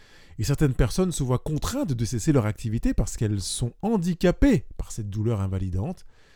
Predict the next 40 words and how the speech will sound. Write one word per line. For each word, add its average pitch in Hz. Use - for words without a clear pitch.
Donc, -
ils, -
ils 92
voient 85
mise 113
à 85
mal, 135
quelque -
part, 160
leur 107
aptitude 147
à 92
utiliser 160
leur 196
plein 190
potentiel. 139
Et 107
parfois, 180
même, 143
sont 107
en 80
arrêt 107
de 98
travail 151
ou 131
en 104
arrêt 90
maladie 117
ou 117
en 139
invalidité 143
à 80
cause 98
de 101
migraines. 85
Donc, 101
c'est 101
au-delà 196
d'un 147
simple 143